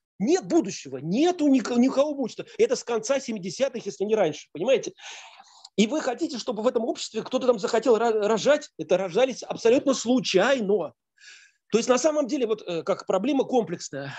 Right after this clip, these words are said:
э, повышения рождаемости, она мировоззренческая. Если в обществе будет вот такой оптимизм будущего, при, э, четвертом, э,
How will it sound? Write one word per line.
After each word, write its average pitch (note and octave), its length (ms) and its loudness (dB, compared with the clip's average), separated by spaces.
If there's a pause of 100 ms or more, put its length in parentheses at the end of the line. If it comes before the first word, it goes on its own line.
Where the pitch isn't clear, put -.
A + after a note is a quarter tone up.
(120)
э, C3+ 280 -2
повышения D#3 420 6
рождаемости, C#3+ 540 0 (280)
она C#4+ 260 4
мировоззренческая. G#3+ 920 2
Если B3 340 4
в A3 140 2
обществе G#3 340 2
будет A#3+ 240 4
вот A3+ 60 0
такой A#3 240 2
оптимизм A#3 480 4
будущего, F3+ 680 2 (520)
при, C4+ 240 6
э, F#3+ 400 2
четвертом, G#3 1040 0
э, G#3 40 -8